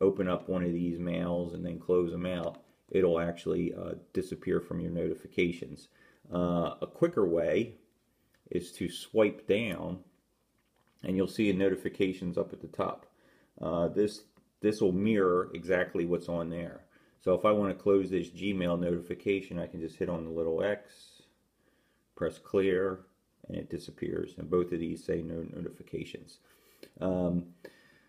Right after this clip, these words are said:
a lot of apps, when you load them onto your iPhone, will actually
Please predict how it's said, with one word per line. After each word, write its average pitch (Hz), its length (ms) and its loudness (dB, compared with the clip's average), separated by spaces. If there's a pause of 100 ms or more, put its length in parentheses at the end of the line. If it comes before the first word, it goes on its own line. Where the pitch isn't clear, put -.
(260)
a 90 60 4
lot 117 400 4
of 127 260 0
apps, 101 400 4
when 104 140 0
you 98 160 0
load 95 340 6
them 101 440 0
onto 90 400 -4
your 82 200 -2
iPhone, 98 720 0
will 87 160 0
actually 87 600 -2